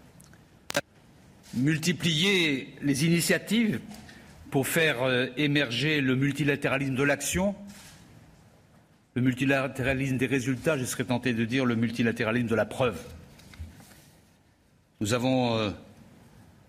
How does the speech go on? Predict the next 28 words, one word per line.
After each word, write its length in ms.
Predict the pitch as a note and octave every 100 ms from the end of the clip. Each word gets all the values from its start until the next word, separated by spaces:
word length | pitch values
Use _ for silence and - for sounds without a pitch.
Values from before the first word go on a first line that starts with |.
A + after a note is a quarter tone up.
| -
su 320 | - - - B2+
y 100 | A#2
faire 180 | B2+
face 240 | - C#3 -
aussi 280 | B2 - C#3+
en 80 |
suivant 280 | B2 C3 A#2+
le 120 | B2+
cap 260 | A#2+ C#3+ -
très 180 | - C3+
clair 380 | - C3+ B2 G2 - - -
du 80 | A#2
président 300 | C3 A#2+ B2+
de 40 |
la 60 | B2
République, 540 | A#2+ A#2 A#2+ C#3+ -
tout 240 | - C3 F#2 - - -
fondé 800 | - - - D3+ B2 C#3+ B2+ G2 - - - -
sur 280 | - - C3+
la 100 | B2+
force 400 | A#2+ E3+ E3 -
de 80 | A#2
notre 120 | B2
solidarité 840 | - B2+ A#2 A#2+ A#2 - B2 G#2+ - - - -
européenne, 720 | B2+ A#2+ C#3 C#3 C3+ D#3 F3 E3 - - - -
sur 220 | - - C3
la 100 | A#2
solidarité 1080 | - - E3+ D#3+ D3 C3+ C3+ D3 C#3 A#2